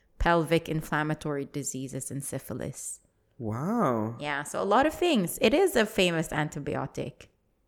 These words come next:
Speaker 1: erythromycin. How cool. Now it would be like,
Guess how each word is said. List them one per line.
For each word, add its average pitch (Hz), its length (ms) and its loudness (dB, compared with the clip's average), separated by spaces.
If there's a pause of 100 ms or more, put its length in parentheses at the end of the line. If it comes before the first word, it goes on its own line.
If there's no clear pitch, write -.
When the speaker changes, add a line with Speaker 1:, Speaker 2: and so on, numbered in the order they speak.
(260)
Speaker 1:
erythromycin. 151 800 -4 (100)
How 254 80 -2
cool. 160 500 -4 (520)
Now 220 200 0
it 302 60 4
would 220 140 2
be 180 160 6
like, 143 440 0